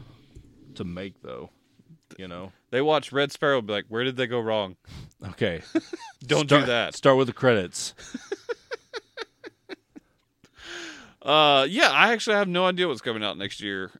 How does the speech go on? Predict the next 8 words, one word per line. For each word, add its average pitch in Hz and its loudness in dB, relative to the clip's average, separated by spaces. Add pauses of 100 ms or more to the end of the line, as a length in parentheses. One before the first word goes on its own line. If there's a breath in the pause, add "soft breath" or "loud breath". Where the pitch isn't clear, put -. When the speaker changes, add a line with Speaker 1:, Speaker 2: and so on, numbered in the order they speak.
(100)
Speaker 2:
Uh, 104 -2
but 117 -2
I 175 4
know 214 4
it'll 185 0
be 180 -4
good, 165 0 (160)
probably. 123 -2